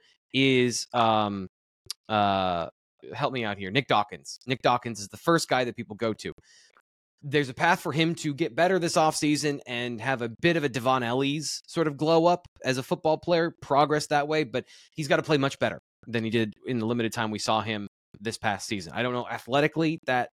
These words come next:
feels like that might be a dangerous thing for Penn State to do. And then outside of that, you're moving a starter.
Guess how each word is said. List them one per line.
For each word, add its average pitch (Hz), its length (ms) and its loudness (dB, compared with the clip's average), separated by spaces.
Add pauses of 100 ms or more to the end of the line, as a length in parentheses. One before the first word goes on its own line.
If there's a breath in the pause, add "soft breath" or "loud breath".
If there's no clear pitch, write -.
feels 127 320 0
like 120 200 2
that 117 120 2
might 113 220 -2
be 110 140 -2
a 104 40 -2
dangerous 113 520 -2
thing 107 180 -6
for - 120 -20
Penn 104 160 -8
State 98 200 -10
to 101 60 -10
do. 117 120 2 (380 loud breath)
And 135 80 -2
then 139 100 2
outside 185 320 4
of 170 80 2
that, 117 240 -2
you're 127 160 -6
moving 147 400 2
a 127 60 -4
starter. 117 360 2